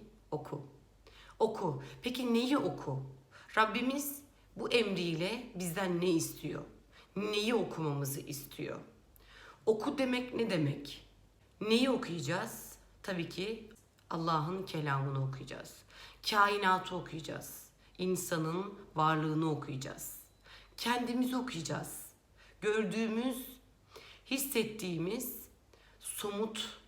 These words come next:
varlıkları okuyacağız. Okuyacağız ama sadece okuyup geçmeyeceğiz. Okuyacağız, anlayarak okuyacağız,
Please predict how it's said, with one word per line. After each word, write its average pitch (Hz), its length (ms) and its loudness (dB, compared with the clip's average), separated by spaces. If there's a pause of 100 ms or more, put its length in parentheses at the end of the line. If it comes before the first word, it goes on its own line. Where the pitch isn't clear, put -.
(200)
varlıkları 170 840 0 (180)
okuyacağız. - 680 -8 (1300)
Okuyacağız 220 760 0 (500)
ama 175 380 2 (440)
sadece 196 440 -4
okuyup 156 380 -6
geçmeyeceğiz. - 680 -6 (1080)
Okuyacağız, 143 840 -2 (600)
anlayarak 160 920 2
okuyacağız, 147 680 -8